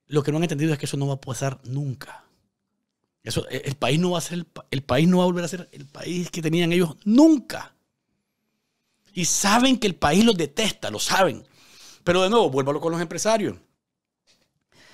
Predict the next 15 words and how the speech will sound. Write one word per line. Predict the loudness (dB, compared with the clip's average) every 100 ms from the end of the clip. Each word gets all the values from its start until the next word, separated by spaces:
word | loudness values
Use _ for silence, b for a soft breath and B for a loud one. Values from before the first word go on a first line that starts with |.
| b b
Eh, | -4 -2 -2 -2 -6 -10 -16 -20 _ _ _ _ _ _ _ _ _ _ _ _ _ _ _ _ _ _ _ -4
ahí | 0 0
están | 0 0 0
clara-, | 0 0
dice | 0 -2 -4
clarísimamente, | -4 -4 -2 -2 -2 -6 -8
señor | -8 -6 -4
Harrington, | -2 -2 -2 -4 -4 -6 _ _ _ _
usted | -8 -6
dice | -4
que | -6
por | -6
sector | -6 -6 -6 -4
no, | -4 -6 -12 _ _ _ _ _ _ _ _ _
pero | -16 -12 -12 -12